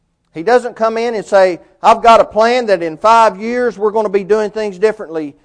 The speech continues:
in the White Oak Church of Christ. We're gonna have an instrument, we're gonna have our sisters preaching and praying, and we're gonna be doing all kinds of things different than what you're doing now." That's not what a false teacher does. A false teacher will come in, he sneaks in, the Lord said, from the back door,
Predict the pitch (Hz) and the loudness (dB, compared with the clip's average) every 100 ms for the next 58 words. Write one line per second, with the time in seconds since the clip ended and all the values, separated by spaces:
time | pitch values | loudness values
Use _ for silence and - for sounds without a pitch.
0 | _ _ - 151 143 170 160 151 143 - | _ _ -12 -10 -2 2 2 0 -4 -6
1 | 156 - - 160 147 135 170 170 190 180 | -8 -8 -6 0 2 0 -6 -6 -4 -2
2 | 190 170 185 220 226 240 233 170 170 175 | -4 -2 -4 -6 -8 -14 -14 -10 -8 -4
3 | 175 180 156 - _ _ 151 160 - 214 | 0 0 -2 -8 _ _ -2 -2 -2 -4
4 | 202 170 147 - 226 220 240 214 147 - | -4 -14 -12 -4 -4 -4 -12 -12 -12 -2
5 | 196 240 247 240 220 _ _ _ 147 160 | 2 4 2 -2 -8 _ _ _ -12 -6
6 | 196 208 202 185 190 208 208 214 208 214 | -4 -4 -4 -4 -4 -4 0 0 -2 -4
7 | 202 165 143 - 160 147 127 _ 175 185 | -4 -4 -10 -12 -10 -10 -16 _ -6 -6
8 | 170 139 147 160 156 151 143 151 147 156 | -10 -16 -10 -8 -8 -10 -10 -8 -8 -6
9 | 139 196 - 359 254 247 202 220 220 202 | -4 -4 -6 -8 -2 -2 -2 0 -2 -2
10 | - 208 - 151 165 143 92 _ _ _ | -8 -16 -14 -4 -2 -2 -4 _ _ _
11 | _ _ _ _ _ _ 143 214 294 277 | _ _ _ _ _ _ -6 2 4 4
12 | - 269 254 208 170 160 - 269 262 208 | 2 -2 0 -4 -4 -6 -2 0 0 -2
13 | 226 190 160 - 220 294 - 233 208 226 | -2 -6 -10 -2 0 0 0 -2 0 0
14 | 214 214 226 226 226 208 208 190 170 175 | 2 4 4 2 -4 -2 -4 -4 -2 2
15 | 311 311 156 170 165 254 277 | 4 2 2 2 6 4 4